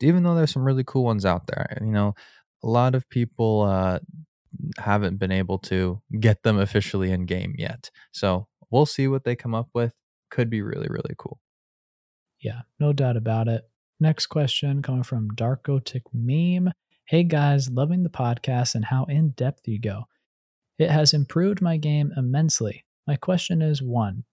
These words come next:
Speaker 2: do you think dropping a high damage melee weapon like a sword would be a good addition?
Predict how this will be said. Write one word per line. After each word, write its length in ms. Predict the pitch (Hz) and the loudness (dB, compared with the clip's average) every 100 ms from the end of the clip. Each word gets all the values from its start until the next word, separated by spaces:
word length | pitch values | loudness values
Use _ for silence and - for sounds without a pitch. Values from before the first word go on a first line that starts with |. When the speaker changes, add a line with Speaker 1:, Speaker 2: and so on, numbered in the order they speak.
| - | -8
Speaker 2:
do 100 | 185 | -4
you 120 | 214 | -2
think 260 | - 202 175 | -2 -2 0
dropping 420 | 139 139 - 131 | 0 0 -2 -2
a 60 | |
high 240 | 110 135 156 | -2 -2 0
damage 480 | 139 127 127 123 - | 0 0 0 -2 -2
melee 520 | 110 131 147 143 139 | -2 0 2 0 0
weapon 460 | 123 104 - 110 107 | 0 -4 -2 -2 0
like 200 | 113 123 | -2 -4
a 80 | |
sword 460 | 117 - 175 151 139 | -4 0 2 4 4
would 140 | 139 | 2
be 160 | 131 131 | 0 0
a 60 | 127 | 0
good 200 | 151 165 | -2 -2
addition? 580 | 147 104 - 117 135 | -2 -4 -2 -2 -2